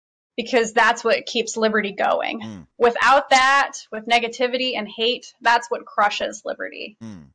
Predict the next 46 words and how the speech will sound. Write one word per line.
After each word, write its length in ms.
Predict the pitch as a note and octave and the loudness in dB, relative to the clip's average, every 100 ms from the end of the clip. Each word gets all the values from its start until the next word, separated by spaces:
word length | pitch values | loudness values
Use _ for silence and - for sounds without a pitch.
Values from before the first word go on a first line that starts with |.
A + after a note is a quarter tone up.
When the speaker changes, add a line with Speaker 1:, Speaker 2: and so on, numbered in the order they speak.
| _ | _
Speaker 1:
So 120 | - G#3 | -2 4
I 100 | A#3+ | 4
was, 220 | A#3+ - | 4 2
I 80 | A3+ | 0
was 160 | A#3 - | 0 -4
truly 300 | G4+ F4+ A3 | -2 2 2
touched 280 | G#3+ G#3+ - | 2 -2 2
by 120 | A3 | 4
that. 260 | G#3 F#3+ G3 | 4 4 4
I 80 | B3 | 4
mean, 300 | A#3 A3 - - | 2 -2 -10 0
again, 260 | C#4+ B3 A3 | 2 4 4
I'm 180 | C4 C#4+ | 4 2
a 60 | |
girl, 420 | A3 A3 A#3 A3+ A3+ | 2 4 6 6 6
so, 140 | B3 | 6
like, 200 | B3 A#3+ | 6 6
I 120 | D#4 | 6
almost 300 | E4 F4+ C#4+ | 8 8 6
wanted 280 | A3+ A#3 A3+ | 4 4 4
to 100 | G#3+ | -2
cry 480 | - A3+ G#3 G3+ F#3+ | 0 4 6 4 2
when 160 | G#3 G#3+ | 2 2
I 100 | G#3 | 2
was 140 | G#3+ | 0
in 80 | A3 | -4
the 120 | A3 | 2
audience 580 | G3+ G#3+ G#3+ G#3 G#3 A3+ | 4 4 2 -2 -2 -6
and, 100 | G#3+ | -2
like, 200 | G#3 G#3+ | -4 -4
he 100 | B3 | -10
was 160 | A3 A3 | -10 -2
saying 240 | G#3+ G#3+ | 0 4
all 160 | G#3+ A3 | 2 2
these 260 | G#3 G#3+ | -2 -6
things 340 | - G#3+ G#3+ G#3+ | -2 -2 -2 -6
about, 380 | G3+ G3 F#3+ G3 _ _ _ _ _ | 0 2 2 0 _ _ _ _ _
you 100 | C#4 | 4
know, 180 | A#3 G#3+ | 6 4
just 300 | G#3+ A3 G#3+ - G#3+ - - | 4 -2 -6 -12 -16 -12 -2
being 180 | A#3 A3 | 0 2
nice 300 | G#3 A#3+ - | 2 0 -2
to 120 | A3+ | 0
one 200 | A3 G#3+ | 2 2
another 600 | A3 A3 A3 G#3+ G#3+ G#3+ | 2 4 6 6 8 6
and, 280 | G3+ F3+ | 4 0